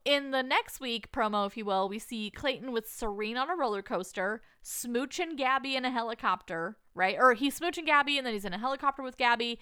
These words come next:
He's smooching Sarah. He's smooching Rachel. Um, Shanae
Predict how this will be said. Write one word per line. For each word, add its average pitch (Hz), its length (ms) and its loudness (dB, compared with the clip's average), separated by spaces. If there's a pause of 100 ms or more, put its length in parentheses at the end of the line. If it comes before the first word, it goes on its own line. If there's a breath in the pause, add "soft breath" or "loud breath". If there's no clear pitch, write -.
(260 loud breath)
He's - 240 -6
smooching 202 380 -6
Sarah. 269 720 4
He's 254 220 -6
smooching 202 440 -6
Rachel. 254 800 4 (460 loud breath)
Um, 180 540 0 (600)
Shanae 233 720 2